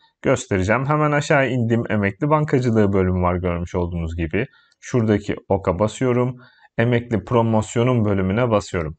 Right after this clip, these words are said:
Burada emekli promosyon başvurusu bölümünü görebiliyorsunuz. Bu alanı seçiyorum.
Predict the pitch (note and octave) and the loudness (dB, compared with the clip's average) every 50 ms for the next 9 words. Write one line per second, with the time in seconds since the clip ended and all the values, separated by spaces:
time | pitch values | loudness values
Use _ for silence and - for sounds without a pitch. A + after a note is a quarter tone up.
0 | _ C3+ D3 D#3 D3+ D#3 D#3+ E3 D#3+ - - _ _ - A2 G#2 A#2 B2 B2+ B2 | _ 0 2 4 4 4 4 2 0 -6 -18 _ _ -4 -2 -2 0 -2 -2 -2
1 | - - D#3 - D#3 C#3+ C3 B2 A#2+ A#2+ - - D3+ D3 C#3 C3 B2 A#2+ A#2 - | -6 -4 0 2 2 2 2 0 -2 -2 -2 -2 0 0 2 2 2 2 2 0
2 | - A#2 G#2 G2 - - G2+ G#2+ C3+ D3 C3+ G#2 G#2 A2 B2+ C3 B2 G#2+ G#2 G#2 | -4 -4 -4 -4 -4 -6 -4 0 2 2 2 2 2 0 0 2 2 4 4 4
3 | G2 F#2+ F#2 F#2 F2 E2 - - D#2 D#2 - - _ _ _ _ _ - D#3+ E3 | 2 0 0 0 -2 -2 -4 -8 -10 -12 -12 -16 _ _ _ _ _ 0 2 4
4 | C3 A2 G#2+ A2 C3 C3+ - A2 F#2 - - F2+ E2 D#2 D2+ | 4 4 2 0 -4 -2 -4 -4 -4 -2 -4 -4 -4 -4 -6